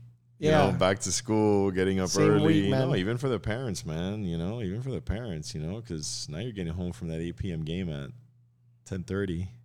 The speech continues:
Speaker 2: Oh,
Speaker 1: You know
Speaker 2: yeah.
Speaker 1: what I mean? And you gotta get up early. It's, it's a grind, bro. Listen, I, you know, I usually take my kids to school every day, but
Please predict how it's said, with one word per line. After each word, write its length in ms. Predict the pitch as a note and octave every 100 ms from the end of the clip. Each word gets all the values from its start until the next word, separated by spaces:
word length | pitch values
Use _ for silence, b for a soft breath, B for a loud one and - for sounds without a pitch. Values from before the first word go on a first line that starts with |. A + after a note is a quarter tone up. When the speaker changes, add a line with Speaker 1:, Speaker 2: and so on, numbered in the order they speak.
| _ _
Speaker 2:
Oh, 120 | D3+
Speaker 1:
You 60 | A#2+
know 40 |
Speaker 2:
yeah. 40 | G#2
Speaker 1:
what 100 | G2+
I 80 | F2+
mean? 380 | G2+ A#2+ A#2
And 100 | G2
you 80 | F#2
gotta 140 | F#2 F2+
get 100 | F2
up 140 | E2+
early. 440 | B2+ C3+ B2 A2
It's, 200 | G2+ A#2+
it's 140 | A2 A2+
a 40 |
grind, 340 | B2 A#2+ A#2 D#2+
bro. 260 | E2 F#2 A#2 b b b
Listen, 280 | - A#2+ G#2
I, 140 | F#2 A2 A2 - _ _ _ _
you 100 | G2
know, 40 | F2+
I 40 |
usually 260 | F#2 A2 A2+
take 160 | A#2+
my 120 | A2
kids 220 | F#2+ A2 F#2
to 60 |
school 280 | - G#2+ G#2
every 180 | E2 D#2
day, 260 | C#2+ C#2+ F2 F2
but 220 | D#2